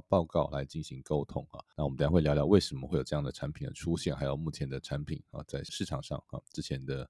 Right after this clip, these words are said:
问题是什么哈，怎么样来解决。那他们全球已经有九十个国家，超过一千六百个使用者哈，非常厉害。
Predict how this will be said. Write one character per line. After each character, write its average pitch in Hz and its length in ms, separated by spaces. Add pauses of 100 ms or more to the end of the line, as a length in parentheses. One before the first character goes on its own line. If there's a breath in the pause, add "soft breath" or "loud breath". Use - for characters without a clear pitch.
问 107 180
题 - 240
是 - 160
什 - 180
么 - 140
哈， 71 100
怎 - 140
么 64 80
样 76 80
来 69 80
解 - 260
决。 - 280 (680 loud breath)
那 95 60
他 107 80
们 107 80
全 95 220
球 90 180
已 78 60
经 90 260
有 76 220
九 71 180
十 - 160
个 80 100
国 73 220
家， 80 180
超 80 160
过 80 160
一 - 40
千 87 180
六 87 140
百 69 120
个 67 80
使 - 220
用 76 240
者 65 220
哈， 69 160
非 80 100
常 69 160
厉 71 100
害。 71 220